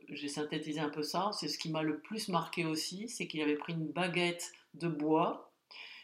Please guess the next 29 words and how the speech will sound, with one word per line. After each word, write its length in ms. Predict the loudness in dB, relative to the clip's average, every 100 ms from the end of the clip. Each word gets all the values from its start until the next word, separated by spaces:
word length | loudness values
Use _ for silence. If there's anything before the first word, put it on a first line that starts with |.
| _ _
et, 300 | 0 4 6 6
euh, 680 | 2 -2 -4 -4 -6 -10 -8
il 220 | -2 0 4
avait 600 | 2 2 2 2 0 -6 2
passé 400 | 2 4 0 2
la 80 | 2
baguette 300 | 2 0 -2
de 40 |
bois 160 | 0 0
sur 160 | 0
les 200 | -2 0
ailettes 200 | 2 2
d'un 100 | 2
radiateur, 600 | 0 0 0 -2 -4 -2 -6
ça 140 | -12
faisait 420 | -6 -2 0 -2 -4 -8
ding, 220 | -4 -4
ding, 240 | -6 -8
ding, 280 | -6 -6 -6
ding, 200 | -8 -8
ding, 160 | -8 -8
ding, 140 | -8
ding, 200 | -12 -20 -16 -8
ding, 220 | -6 -6
ding, 200 | -10 -14
ding, 260 | -14 -14 -10
ding, 220 | -10 -10
ding, 120 | -10
ding. 140 | -12